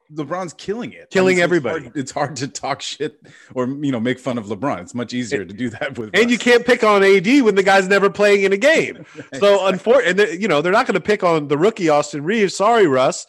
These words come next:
Speaker 2: You know? And look, j-, like we've said so many times, the body language of the, of the Lakers is just horrible. LeBron being the worst one out of all of them, right? LeBron is playing great,
Speaker 1: <laughs> Yeah.
Speaker 2: but you can tell his body language is horrific. It's horrible.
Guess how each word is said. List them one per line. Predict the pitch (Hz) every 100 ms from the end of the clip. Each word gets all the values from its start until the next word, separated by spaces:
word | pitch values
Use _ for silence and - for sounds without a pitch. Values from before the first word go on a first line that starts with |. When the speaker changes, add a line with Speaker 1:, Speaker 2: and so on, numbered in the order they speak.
| - - _
Speaker 2:
You | 143
know? | 143 160 220 _ _
And | 185 208
look, | 214 - _ -
j-, | 160 214
like | 190 220
we've | 226 190
said | - 170
so | -
many | 170 160
times, | 143 135 135
the | 131
body | 131 165 196
language | 165 143 135 127
of | 120
the, | 117 127
of | 123 110 -
the | 123 123
Lakers | 120 113 117
is | 107
just | 110 110
horrible. | - 135 117 113 117
LeBron | 117 139 165
being | 127 123 113
the | 110
worst | 123 117 -
one | 120 107
out | 101
of | 87
all | 113 113
of | 85
them, | 78 76
right? | 104 147 - _ _
LeBron | 117 117 151 139
is | 139 156
playing | - 139 135 135
great, | 120 117 120 -
Speaker 1:
<laughs> | -
Yeah. | 127
Speaker 2:
but | 135 -
you | 135 165
can | 180 202
tell | - 190 214 143
his | 120 151
body | 131 160 170
language | 151 143 131 131
is | 139 127
horrific. | - 135 156 - 92 -
It's | 120
horrible. | - 160 170 101 92 82